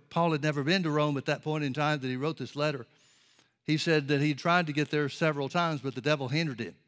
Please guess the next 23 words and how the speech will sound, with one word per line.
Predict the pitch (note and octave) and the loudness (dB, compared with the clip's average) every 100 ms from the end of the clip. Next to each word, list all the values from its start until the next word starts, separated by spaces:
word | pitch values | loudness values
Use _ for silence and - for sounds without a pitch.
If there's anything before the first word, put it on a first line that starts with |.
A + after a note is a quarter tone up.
| _ _ _ _ _ _ _ _ _ _ _ _ _ - | _ _ _ _ _ _ _ _ _ _ _ _ _ -2
Now, | C3+ | 2
one | D#3+ F3 | 2 2
of | |
the | D3+ | 2
benefits | E3 D#3+ E3 C3 | 0 0 -4 -4
for | D3 C#3+ | 0 2
us | F3 D#3 C3 - - _ _ _ _ _ _ _ _ _ _ _ _ _ _ _ _ _ _ - | 4 2 -2 -10 -20 _ _ _ _ _ _ _ _ _ _ _ _ _ _ _ _ _ _ -2
that | C#3+ C3+ | -2 2
come | F3+ E3 | 2 4
as | D3 C#3 | 2 0
a | |
result | D3 C3+ D#3+ D3+ | 0 0 0 -2
of | D3 | 0
Paul | E3+ D#3+ | 2 2
not | D#3 D3 | 2 0
having | B2+ F3 G3 F#3 | 0 2 2 0
started | D3+ E3+ D#3 C#3+ | -2 0 0 0
the | B2+ | -6
church | - D#3+ C#3 | -2 -2 -2
at | - | -6
Rome | B2 C3+ C3 C3+ C3 _ _ _ _ _ _ _ _ _ _ _ _ _ _ _ - | -2 -2 -2 -4 -10 _ _ _ _ _ _ _ _ _ _ _ _ _ _ _ 0
is | E3 C3+ | 2 2
that | D3+ D3 | 2 0